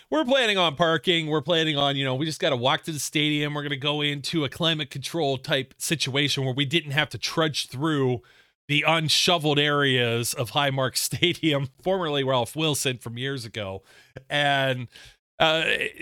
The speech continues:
you know, I will say it was balmy, though. Like, it wasn't like,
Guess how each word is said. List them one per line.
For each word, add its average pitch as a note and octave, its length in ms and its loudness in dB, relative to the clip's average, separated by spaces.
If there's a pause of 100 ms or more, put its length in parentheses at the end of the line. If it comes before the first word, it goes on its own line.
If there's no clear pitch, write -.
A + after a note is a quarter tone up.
(300)
you G3+ 140 4
know, E3 140 0 (120)
I G#3 80 4
will B3 220 2
say - 160 2
it A3 100 0
was D3+ 100 -2
balmy, D#3 440 2
though. F2 320 -10
Like, D#3+ 220 2
it F#3+ 100 2
wasn't G#3 300 0
like, D3 420 0